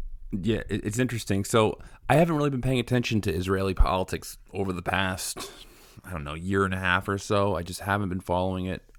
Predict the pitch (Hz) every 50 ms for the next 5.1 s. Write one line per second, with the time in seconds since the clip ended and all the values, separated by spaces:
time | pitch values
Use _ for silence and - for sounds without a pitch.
0 | - - - _ _ - - - 90 90 - - - - - 85 92 104 104 107
1 | 107 104 - 95 87 - - 92 92 85 87 78 - 78 71 69 - 78 76 71
2 | 71 82 - - - - - 85 80 73 73 76 80 - - - - - - -
3 | - _ _ - - 95 92 90 85 85 85 85 - - - - - - - -
4 | - - - - - - - - - - - - - 104 113 117 123 131 135 143
5 | 131